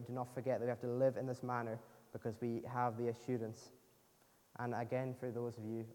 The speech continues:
or maybe your friends or family who don't trust Christ, do not hesitate. We've already read the outcome. We've read of the hope that we have as believers and the destruction that awaits those who do not stand with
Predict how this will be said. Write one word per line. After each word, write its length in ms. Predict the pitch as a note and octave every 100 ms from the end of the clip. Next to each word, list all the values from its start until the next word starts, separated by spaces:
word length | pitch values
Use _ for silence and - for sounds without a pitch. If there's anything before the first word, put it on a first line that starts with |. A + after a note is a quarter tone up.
| -
or 200 | A2 G#2 - - - - -
maybe 200 | A2+ A2
your 160 | A2 G#2
friends 300 | - A2+ A2
or 40 |
family 460 | G#2 A2+ G#2+ G#2+ G#2+
who 120 | A2 G#2
don't 180 | G#2+ A2 A2 - -
trust 300 | A#2+ A2+ -
Christ, 360 | - A2 A2 - - - - - - - -
do 120 | C3
not 220 | B2 A#2+
hesitate. 580 | B2+ A#2+ A#2+ A2+ A2+ A2 - - - - -
We've 180 | B2 A#2
already 240 | B2+ B2
read 240 | A#2 A#2
the 80 | A#2
outcome. 460 | A#2 A2+ - A2+ A#2 -
We've 140 | A#2
read 480 | A2+ A2+ B2 A#2+ A#2 - - - -
of 160 | A2+ -
the 80 |
hope 280 | A#2+ C#3 C#3
that 80 | C3+
we 100 | B2
have 240 | B2 A#2+ A2+
as 100 | A2
believers 440 | A#2+ A#2 A2 A2+ - A#2+
and 120 | A#2
the 60 |
destruction 640 | G#2+ A#2 - B2+ B2 - A2+
that 60 |
awaits 280 | A2 A#2+ A#2
those 280 | - A#2 A2+
who 60 | A#2
do 120 | A2+
not 220 | A#2+ A#2+
stand 500 | - - B2+ A#2 A2
with 180 | A2+ B2